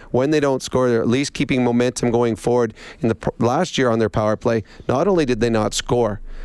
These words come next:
they lost momentum in hockey games 'cause there'd be two minutes, they didn't get a shot, and sometimes they actually were outchanced in games by the penalty killers. So their pen-, their, their, their power play's better,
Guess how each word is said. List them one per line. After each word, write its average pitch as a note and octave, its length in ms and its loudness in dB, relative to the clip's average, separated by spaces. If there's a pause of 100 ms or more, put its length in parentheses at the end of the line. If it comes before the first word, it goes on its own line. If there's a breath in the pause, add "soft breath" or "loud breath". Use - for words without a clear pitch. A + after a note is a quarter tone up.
(200 loud breath)
they D#3+ 200 2
lost B2+ 340 0
momentum A2 400 0
in G#2+ 60 0
hockey A2 280 0
games G#2+ 240 0
'cause C3 140 0
there'd F3+ 160 2
be C#3 80 -2
two C#3 220 -2
minutes, B2+ 280 2 (220 loud breath)
they - 100 0
didn't E3 160 0
get A#2+ 120 0
a - 20 -2
shot, C#3+ 220 -2
and C3+ 100 -2
sometimes D3 400 0
they D3 100 2
actually C#3 280 0
were C3 160 2
outchanced C3+ 840 -2 (380 loud breath)
in B2+ 140 0
games C3 320 2
by A#2+ 120 0
the A2+ 120 -2
penalty C3 340 0
killers. A2+ 380 0
So A#2 320 0 (280 loud breath)
their B2+ 120 -2
pen-, D3 260 -2
their, C3+ 240 0
their, B2 220 2
their B2 260 0
power D#3 300 0
play's C#3 280 0
better, A#2+ 380 0